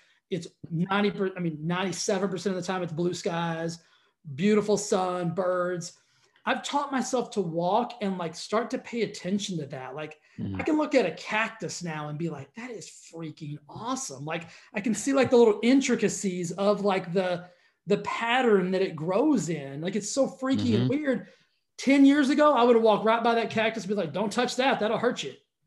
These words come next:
Speaker 1: Now I wanna get as close to it as I can because I'm fascinated by it. Nature, the sun, mountains, everything, guys, will transform everything in your brain. I mean, would you, I, I think that's where you were gonna go, but I don't know.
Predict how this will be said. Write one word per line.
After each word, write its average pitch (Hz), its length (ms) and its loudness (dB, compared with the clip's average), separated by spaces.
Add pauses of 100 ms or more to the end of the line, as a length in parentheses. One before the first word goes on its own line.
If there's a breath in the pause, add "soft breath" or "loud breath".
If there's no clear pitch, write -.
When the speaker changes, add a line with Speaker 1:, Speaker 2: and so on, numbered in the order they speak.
(140)
Speaker 1:
Now 277 240 2
I 254 160 6
wanna 240 180 6
get 214 120 4
as 190 100 -2
close 233 300 4
to 247 180 0
it 233 40 4
as 208 80 -2
I 185 80 0
can 285 440 0
because 220 280 2 (280 loud breath)
I'm 208 300 0
fascinated 226 720 0
by 180 280 -2
it. 185 120 -8 (280 loud breath)
Nature, 285 760 0
the 185 120 0
sun, 247 760 2
mountains, 233 580 0
everything, 214 440 0
guys, 185 280 0
will 180 200 0
transform 220 1120 -2 (340 loud breath)
everything 214 420 0
in 202 100 2
your 190 100 0
brain. 180 300 -2
I 175 40 -4
mean, 180 120 -4
would 170 120 -2
you, 214 260 0
I, 208 160 0
I 196 40 -2
think 311 180 4
that's 240 180 4
where 240 80 4
you 214 100 2
were 202 80 2
gonna 190 180 4
go, 175 280 2
but 170 100 -2
I 175 60 0
don't 180 160 -2
know. 165 220 -4